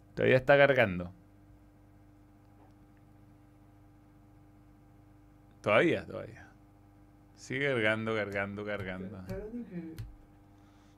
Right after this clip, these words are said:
Speaker 1: Dieciséis mil mail. Dieciséis mil.
Speaker 2: le, el otro día le di un orgasmo en vivo a, a Vito de Palma en plena transmisión. No entiendo de qué,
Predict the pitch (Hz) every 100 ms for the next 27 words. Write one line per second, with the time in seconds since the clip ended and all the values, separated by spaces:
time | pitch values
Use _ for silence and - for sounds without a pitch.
0 | - 123 120 127 - 156 170 147 131 160
1 | 190 185 135 101 82 - - 113 113 -
2 | 147 127 131 156 143 117 90 165 - -
3 | 165 190 180 120 143 247 233 208 214 220
4 | 190 185 220 226 233 240 180 160 160 226
5 | 269 269 202 - - 170 185 226 190 214
6 | 226 226 - 226 247 247 226 175 233 294
7 | - 156 - - - - - 175 160 -
8 | 220 233 226